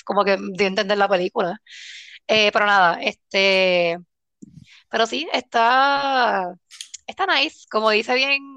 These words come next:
Netflix, pues, es una película como que más para niños. Eh, so, como que los hardcore fans del, de-, del juego es como que una pequeña, pues, a little bit more into the, el universo de, de Monster Hunter. Salen muchos monstruos.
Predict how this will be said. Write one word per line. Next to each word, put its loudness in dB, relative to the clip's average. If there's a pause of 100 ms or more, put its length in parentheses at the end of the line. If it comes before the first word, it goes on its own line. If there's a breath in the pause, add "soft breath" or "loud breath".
Netflix, -4
pues, 0
es -6
una -4
película 0
como -4
que -2
más -10
para -2
niños. -10 (720 loud breath)
Eh, 2 (800)
so, -8
como 0
que 2
los 2
hardcore 0
fans -4
del, -4
de-, -4
del -2
juego 0
es -6
como 0
que 0
una -2
pequeña, -8 (400)
pues, -8 (400)
a 2
little 2
bit 0
more 2
into -6
the, 4 (420 soft breath)
el 2
universo 2
de, 2
de -2
Monster -2
Hunter. -4
Salen 0
muchos -2
monstruos. 0